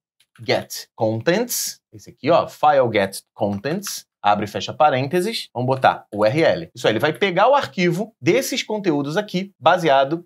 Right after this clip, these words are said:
nessa U R L, que é a U R L aqui de cima, essa variável. Depois do parênteses da U R L, né, entre esses dois parênteses aqui,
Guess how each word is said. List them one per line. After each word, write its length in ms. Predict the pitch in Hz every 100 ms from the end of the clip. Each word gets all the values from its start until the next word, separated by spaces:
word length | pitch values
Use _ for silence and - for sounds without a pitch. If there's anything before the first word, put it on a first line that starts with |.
| -
nessa 340 | 135 151 -
U 80 | 160
R 180 | 160 160
L, 280 | 117 127 165
que 260 | - 269
é 300 | 214 123 - -
a 60 |
U 100 | 131
R 160 | 135 110
L 140 | 104
aqui 120 | 113
de 80 | 135
cima, 360 | - 185 104 90
essa 180 | 95 104
variável. 500 | 135 175 120 - - -
Depois 400 | 208 202 294 262
do 100 | 226
parênteses 560 | 240 190 175 165 143
da 80 | 143
U 80 | 143
R 160 | 135 131
L, 320 | 160 101 - -
né, 120 | 92
entre 280 | - 165 175
esses 200 | 151 131
dois 220 | 123 175
parênteses 500 | - 131 117 110 95
aqui, 360 | 98 - 175